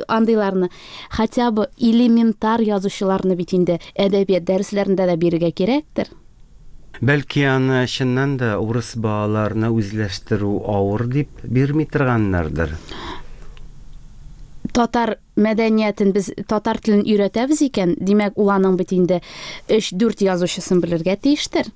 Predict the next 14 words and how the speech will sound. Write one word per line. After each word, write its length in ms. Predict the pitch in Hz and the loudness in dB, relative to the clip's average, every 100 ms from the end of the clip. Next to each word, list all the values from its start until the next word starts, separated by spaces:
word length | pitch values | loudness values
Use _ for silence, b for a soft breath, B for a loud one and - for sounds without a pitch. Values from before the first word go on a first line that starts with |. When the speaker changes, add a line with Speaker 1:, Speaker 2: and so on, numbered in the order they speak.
| - | -16
Speaker 1:
минемчә. 720 | - 196 214 196 190 - 175 170 - - b b b - | -14 -2 2 4 2 0 -2 -4 -10 -14 b b b -4
Ул 220 | 262 269 | 0 0
текстны 480 | - 262 - - 233 | 2 0 0 0 2
аңлау 480 | - 214 214 208 196 | 2 2 4 2 2
гына, 360 | 196 220 285 - - - | 2 2 2 -2 -16 -12
ул 200 | - 220 | -2 0
бит 220 | 196 208 | 2 2
әле 340 | 208 190 190 - - - - | 2 2 2 0 -10 -20 -10
татар 380 | - 202 202 202 | -2 0 0 0
телен, 400 | - 180 208 294 - _ - _ - | 0 2 4 2 0 _ -20 _ -20
татар 340 | - 196 202 196 | -6 -2 -2 0
әдәбиятын 720 | 190 185 175 175 165 240 262 | 2 2 2 0 2 2 2
белдем 440 | 196 170 160 247 226 | 2 -2 2 2 2
дип 220 | 196 175 | 0 -4